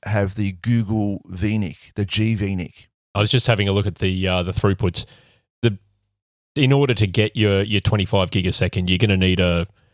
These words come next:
Speaker 2: a machine with thirty-two s-, V C P Us in it, which is, I mean, that's a considerable number of V C P Us.
Speaker 1: Yep, yep.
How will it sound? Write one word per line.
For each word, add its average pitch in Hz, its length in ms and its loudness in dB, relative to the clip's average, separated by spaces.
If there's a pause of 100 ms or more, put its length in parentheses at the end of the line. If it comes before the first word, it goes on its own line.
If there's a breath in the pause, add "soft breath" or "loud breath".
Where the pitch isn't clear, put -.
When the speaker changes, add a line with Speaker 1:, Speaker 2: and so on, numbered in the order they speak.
(380)
Speaker 2:
a 90 440 0
machine 95 500 2
with 87 120 0
thirty-two 170 400 0
s-, - 200 -6 (140)
V 95 200 2
C 98 160 0
P - 140 -8
Us 80 340 -4
in 80 120 -10
it, - 60 -20 (400)
which 101 180 0
is, 110 240 -2 (400)
I 101 40 -2
mean, 92 280 0 (280)
that's 110 200 2
a - 20 0
considerable 104 640 2
number 95 300 2
of 82 80 0
V 90 120 2
C 87 160 -2
P 85 120 -10 (160)
Us. - 160 -10 (260)
Speaker 1:
Yep, 104 240 -6 (380)
yep. 101 160 -12